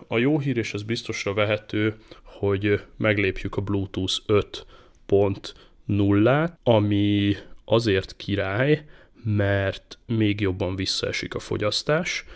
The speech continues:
Nyilván a Bluetooth öt pont nulla még sokkal hatékonyabb, ö, adatátvitelt tesz lehetővé, tehát, ö, az aksi javára dolgoznak pluszban, tehát ezt,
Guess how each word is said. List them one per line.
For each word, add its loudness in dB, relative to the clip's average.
Nyilván -2
a -6
Bluetooth -4
öt -4
pont -4
nulla -2
még -6
sokkal -4
hatékonyabb, -6
ö, -2
adatátvitelt -4
tesz -4
lehetővé, 4
tehát, -4
ö, 2
az -2
aksi 0
javára 0
dolgoznak 0
pluszban, 2
tehát -8
ezt, -12